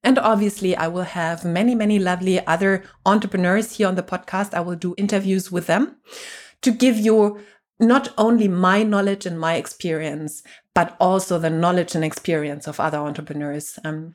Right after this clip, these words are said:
who are either sensitive, intuitive, introverts, empaths, like, the whole range. So this podcast really is for sensitive, intuitive, introverted entrepreneurs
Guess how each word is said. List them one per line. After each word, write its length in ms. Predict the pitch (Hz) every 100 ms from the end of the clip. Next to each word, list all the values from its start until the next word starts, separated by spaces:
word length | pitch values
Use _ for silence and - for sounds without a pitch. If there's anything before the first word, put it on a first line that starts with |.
| -
who 100 | 233
are 120 | 208 180
either 280 | 208 196
sensitive, 720 | 190 - 254 240 226 202 190 -
intuitive, 800 | 190 - 214 196 180 180 180 -
introverts, 840 | 202 220 214 175 175 165 170 -
empaths, 800 | - 165 160 156 143 143 - -
like, 240 | 160 151 -
the 100 | 160
whole 260 | 165 147
range. 580 | 143 139 131 143 - - _ _ _ - - - - - _ -
So 480 | - 370 381 233 170
this 260 | 220 320
podcast 600 | - 247 247 - 226 214 185
really 520 | 185 240 254 233 170
is 400 | 190 190 185 -
for 560 | - 202 185 175 170 170
sensitive, 720 | - 240 269 277 233 214 208
intuitive, 640 | 196 185 - 233 208 196 -
introverted 680 | 214 233 214 180 180 185 -
entrepreneurs 800 | 170 175 170 160 156 180 -